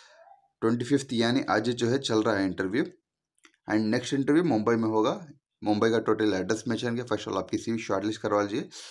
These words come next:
उसके बाद में आप इसमें सांताक्रूज वेस्ट मुंबई ऑफिस पर जा सकते हैं। टोटल एड्रेस है, कॉलिंग नंबर है, ईमेल आईडी है,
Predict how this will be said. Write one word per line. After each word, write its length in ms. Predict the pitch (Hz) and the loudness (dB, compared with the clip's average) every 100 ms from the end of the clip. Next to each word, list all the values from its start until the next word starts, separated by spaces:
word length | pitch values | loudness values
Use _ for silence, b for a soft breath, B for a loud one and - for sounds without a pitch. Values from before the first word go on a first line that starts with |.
| B B - | B B -6
उसके 240 | 120 151 | -2 2
बाद 220 | 139 139 | 2 2
में 80 | 139 | 2
आप 140 | 127 113 | 0 -2
इसमें 220 | - 135 | -2 -4
सांताक्रूज 580 | 135 107 104 117 120 95 | 0 0 2 0 0 0
वेस्ट 240 | 120 120 | -2 0
मुंबई 260 | 107 98 104 | -4 2 2
ऑफिस 260 | 101 110 | 2 -4
पर 180 | - 139 | -4 -4
जा 180 | 113 101 | 0 0
सकते 320 | 202 196 - | 0 -4 -4
हैं। 120 | 127 208 _ _ | -6 -8 _ _
टोटल 260 | 110 104 107 | 0 2 2
एड्रेस 360 | 95 92 104 | 2 0 -2
है, 60 | 120 | -2
कॉलिंग 340 | 117 98 101 | 0 2 2
नंबर 260 | 104 95 113 | 0 0 0
है, 60 | 160 | 2
ईमेल 200 | 107 98 | 0 0
आईडी 160 | 95 | 0
है, 180 | 139 226 | 0 -4